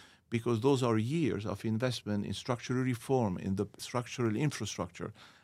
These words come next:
And now we're seeing finally, uh, the result of that. Many international clients, like ourselves, have established in both the D I F C and in the A D G M.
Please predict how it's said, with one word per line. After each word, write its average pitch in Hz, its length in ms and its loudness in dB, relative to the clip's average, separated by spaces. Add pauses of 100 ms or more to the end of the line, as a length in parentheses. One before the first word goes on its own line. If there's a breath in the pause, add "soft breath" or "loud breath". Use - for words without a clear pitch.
And 113 160 6
now 139 160 8
we're 120 140 2
seeing 120 320 2
finally, 110 720 4 (460 soft breath)
uh, 101 440 4
the 110 160 4
result 117 420 4
of 92 160 -2
that. 92 220 -2 (400 soft breath)
Many 160 300 8
international 120 520 2
clients, 107 360 2
like 165 220 4
ourselves, 104 520 0
have 104 140 0
established 110 540 0
in 101 160 2
both 147 260 2
the 110 80 0
D 107 160 2
I 101 120 4
F 98 160 0
C 107 300 -2
and 95 140 0
in 95 160 0
the 98 240 -4
A 107 120 2
D 101 180 0
G 95 180 -6
M. 82 160 -6